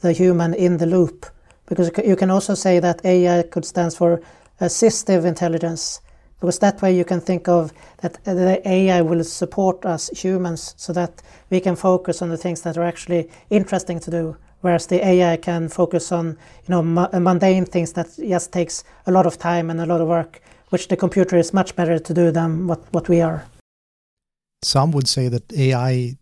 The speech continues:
Speaker 2: is not so much artificial intelligence as artificial stupidity.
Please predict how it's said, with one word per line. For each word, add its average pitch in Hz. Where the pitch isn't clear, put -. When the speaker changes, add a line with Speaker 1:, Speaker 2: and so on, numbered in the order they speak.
Speaker 2:
is 123
not 127
so -
much 123
artificial 127
intelligence 123
as 117
artificial 127
stupidity. -